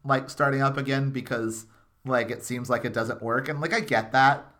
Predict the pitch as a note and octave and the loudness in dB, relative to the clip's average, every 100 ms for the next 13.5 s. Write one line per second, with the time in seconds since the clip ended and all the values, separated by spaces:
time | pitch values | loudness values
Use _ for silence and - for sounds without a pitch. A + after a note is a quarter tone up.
0 | _ _ _ _ _ _ _ _ - C#3 | _ _ _ _ _ _ _ _ -4 -4
1 | - C#3 C3+ C3 C3 - C3+ B2+ C#3+ D#3 | -2 2 4 4 0 -4 -4 0 2 2
2 | D3+ C3+ - B2+ B2 - _ _ _ - | 2 0 0 -2 -2 -10 _ _ _ -12
3 | A#2 C3 B2 A#2 A#2 A#2 A2+ G#2+ G#2 - | -2 0 0 -2 -4 -2 0 -2 -4 -4
4 | B2+ C3 A2+ - G#2 C3+ B2+ A2+ G2 G2 | -2 -2 -4 -4 2 4 4 2 -4 -10
5 | - _ _ _ _ _ _ _ - D3 | -20 _ _ _ _ _ _ _ -8 -2
6 | - C#3+ B2 C3 D3+ G#2 G#2+ A2 - _ | 0 0 2 4 6 4 -2 -6 -12 _
7 | _ _ _ _ _ _ _ _ _ _ | _ _ _ _ _ _ _ _ _ _
8 | _ _ _ _ _ - - - - D#3 | _ _ _ _ _ -20 -20 -12 -2 4
9 | F3+ D#3 B2+ D3+ F#3 B2+ G#2+ A2+ A#2+ - | 6 4 4 4 4 2 2 0 -6 -8
10 | - - _ _ _ _ _ _ _ _ | -10 -16 _ _ _ _ _ _ _ _
11 | _ _ - - - - F3 E3 E3+ C#3+ | _ _ -20 -20 -10 -4 0 4 4 4
12 | D3 D#3+ D3 C#3+ C#3 D3+ E3+ C3 A#2+ A#2 | 4 4 4 2 2 2 4 0 0 -2
13 | A2+ A#2+ D3 A#2 | 0 4 4 2